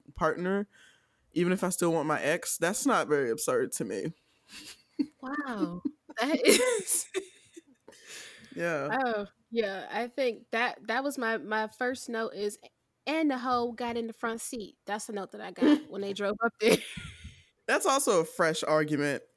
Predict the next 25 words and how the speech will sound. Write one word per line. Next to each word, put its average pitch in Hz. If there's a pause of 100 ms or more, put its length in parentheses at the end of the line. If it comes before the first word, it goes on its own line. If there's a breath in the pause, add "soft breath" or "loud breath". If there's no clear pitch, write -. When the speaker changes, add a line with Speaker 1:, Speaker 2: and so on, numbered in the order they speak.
Speaker 1:
on, 151
like, 143
the 160
Black 151
Twitter 156
timeline. 147
Honestly, 370
honestly, 226
it's -
stale 156
as 139
hell, 143
but 151
they 160
keep 160
pulling 160
it 147
out 151
the 156
bread 160
box 175
every 170
couple 180
of 175
months. 185